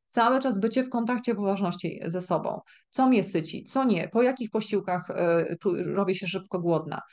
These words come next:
Życzliwość do siebie cały czas. Uczę się, mogę się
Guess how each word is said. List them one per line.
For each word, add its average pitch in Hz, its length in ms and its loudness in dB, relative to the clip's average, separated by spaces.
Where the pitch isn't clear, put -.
Życzliwość 220 600 2
do 175 120 2
siebie 156 300 -2
cały - 320 -2
czas. - 340 -8
Uczę 262 300 0
się, 160 360 -4
mogę 180 300 0
się 226 160 0